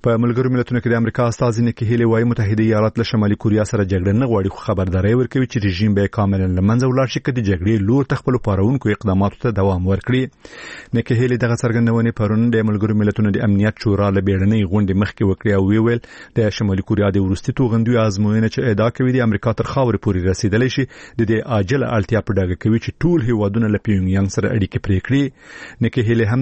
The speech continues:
د سوداګرۍ په برخه کې د شمالي کوریا پر لوی شریک چین غږ وکړ چې خپل ګاونډ، ګاونډ ته ټول د تیلو صادرات ودروي. د امریکا متحدو ایالتونو او فرانسې هڅې پیل کړي چې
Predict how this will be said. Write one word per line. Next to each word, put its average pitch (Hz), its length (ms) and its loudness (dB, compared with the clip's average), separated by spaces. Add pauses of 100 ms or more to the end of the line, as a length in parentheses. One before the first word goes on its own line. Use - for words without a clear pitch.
د 117 140 0
سوداګرۍ 98 460 2
په 101 100 0
برخه 98 160 -4
کې 113 100 0
د 98 120 -6
شمالي 98 340 0
کوریا 110 180 2 (120)
پر 101 120 -2 (120)
لوی 123 200 2
شریک 120 280 -2
چین 117 180 0
غږ 117 160 0
وکړ 131 300 -2
چې 135 60 -4 (380)
خپل - 160 -2 (160)
ګاونډ، 104 380 0 (720)
ګاونډ 110 300 2 (100)
ته - 340 -4
ټول 120 300 0
د - 100 -10
تیلو 107 240 0
صادرات 95 460 -2
ودروي. 98 400 2 (400)
د 98 80 2
امریکا 90 320 0
متحدو 104 360 0
ایالتونو 107 400 0
او 101 120 0
فرانسې 98 340 0
هڅې - 220 -2
پیل 120 160 0
کړي 123 200 0
چې 131 60 0